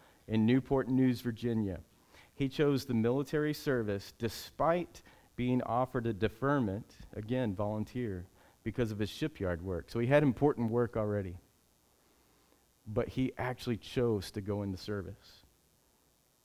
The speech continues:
It's confusing hearing his story, but it, but it all adds up in the end. Before the outbreak of World War Two,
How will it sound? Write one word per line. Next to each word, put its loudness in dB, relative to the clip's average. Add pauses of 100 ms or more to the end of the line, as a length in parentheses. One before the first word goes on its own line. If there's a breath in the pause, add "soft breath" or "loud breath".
(560)
It's -6
confusing 2
hearing 2
his -2
story, -2
but -2
it, -4
but -2
it -2
all 2
adds -2
up -4
in -2
the -2
end. -2 (320 loud breath)
Before 0
the 2
outbreak 2
of -2
World 0
War 0
Two, -2